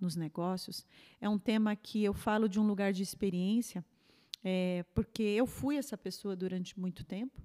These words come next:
Durante muitos anos eu trabalhei numa multinacional onde, é, eu trabalhei em três empresas diferentes e ali eu dei sempre o meu melhor.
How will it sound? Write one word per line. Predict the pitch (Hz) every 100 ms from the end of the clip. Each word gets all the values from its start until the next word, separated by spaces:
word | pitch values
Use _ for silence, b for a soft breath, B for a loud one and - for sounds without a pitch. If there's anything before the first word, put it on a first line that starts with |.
| b b b b -
Durante | 185 180 190
muitos | 190 180
anos | 196 190 180
eu |
trabalhei | - 175 175 175 180
numa | 175 170
multinacional | 175 - 175 175 175 170 190
onde, | 208 214 185 185 185 - b b b b 175
é, | 175 180 170 160 156 - _ 156
eu | - 175
trabalhei | 170 175 196
em |
três | 196 202 233 196
empresas | 175 - 170 165
diferentes | 165 160 160 180 202 - b b b b
e | 202 208
ali | 202
eu | 226
dei | 196 233 208 - _ _ _ _ -
sempre | - 269 269
o | 247
meu | 262
melhor. | 254 214 160 -